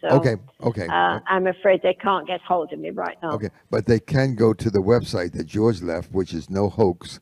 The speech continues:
Speaker 2: H O A X dot net, and look at the three books that you have written and other materials that he has put up on that website. So again, thank you, thank
Speaker 1: Right.
Speaker 2: you,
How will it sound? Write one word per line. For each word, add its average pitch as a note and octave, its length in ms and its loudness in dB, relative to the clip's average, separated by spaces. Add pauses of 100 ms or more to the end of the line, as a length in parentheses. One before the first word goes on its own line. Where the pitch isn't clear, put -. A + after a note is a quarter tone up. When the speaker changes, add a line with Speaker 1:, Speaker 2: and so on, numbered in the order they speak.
(300)
Speaker 2:
H - 220 -10
O F#2+ 140 -6
A G2 180 -8
X - 460 -16
dot E2 240 -12
net, F2+ 340 -8 (600)
and F2+ 260 -8
look G#2 160 -2
at - 160 -6
the - 80 -8
three G2+ 240 -2
books F2 260 -2
that D#2 240 -6
you A2 120 0
have A2 140 -2
written D#2+ 400 -8 (300)
and F#2+ 160 -6
other G2+ 160 -2
materials F#2 600 -2
that D2+ 180 -6
he D2 300 -10 (120)
has D2+ 160 -10
put G2 220 -2
up F2 120 -12
on D#2 120 -8
that C#2+ 140 -8
website. B1+ 500 -12 (580)
So F2 220 -8 (120)
again, F#2+ 340 -6
thank G2 280 -6
you, F2 80 -10
thank F#2+ 120 4
Speaker 1:
Right. D#3 200 0
Speaker 2:
you, F2+ 60 -8